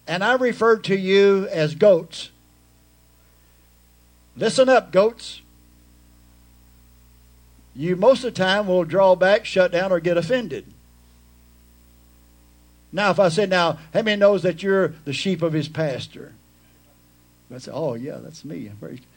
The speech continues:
You didn't get offended by that. Well, I called you a four-legged animal both times. Yeah, but one, one of them's goat is always but, but, but, uh, but the lamb is meek. Okay, now then you begin to understand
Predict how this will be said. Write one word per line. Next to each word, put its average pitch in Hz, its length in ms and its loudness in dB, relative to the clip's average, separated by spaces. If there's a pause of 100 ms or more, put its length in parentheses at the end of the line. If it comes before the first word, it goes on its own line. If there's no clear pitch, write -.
(200)
You 160 80 0
didn't 202 200 -4
get 202 120 4
offended 240 380 -2
by 156 140 2
that. 196 360 -2 (1600)
Well, 175 160 0
I 170 60 2
called 202 360 4
you 190 140 0
a - 20 2
four-legged 185 560 2
animal 202 340 0
both 165 240 -2
times. - 600 -8 (2250)
Yeah, 202 260 4
but 170 120 0
one, 226 400 0 (180)
one 202 540 -2
of 233 120 2
them's 160 200 -6
goat 196 340 4
is 160 100 -6
always 202 300 2
but, 214 320 4
but, 202 220 2
but, 214 180 0 (260)
uh, 180 100 -10 (520)
but 160 160 0
the 151 80 -4
lamb 196 340 0
is 127 140 -10
meek. 160 340 -6
Okay, 196 520 -6
now 226 260 -2
then 226 200 0
you 196 160 -2
begin 185 420 -6
to 208 160 -4
understand 185 960 -2